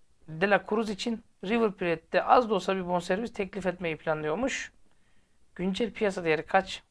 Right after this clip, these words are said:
On altı milyon euro. Bu sezon Arjantin ekibiyle çıktığı on bir maçta iki golü var.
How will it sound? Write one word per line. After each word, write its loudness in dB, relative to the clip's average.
On 4
altı 2
milyon -2
euro. -4
Bu 12
sezon 10
Arjantin 12
ekibiyle 6
çıktığı 2
on 8
bir 8
maçta 6
iki 0
golü 10
var. 4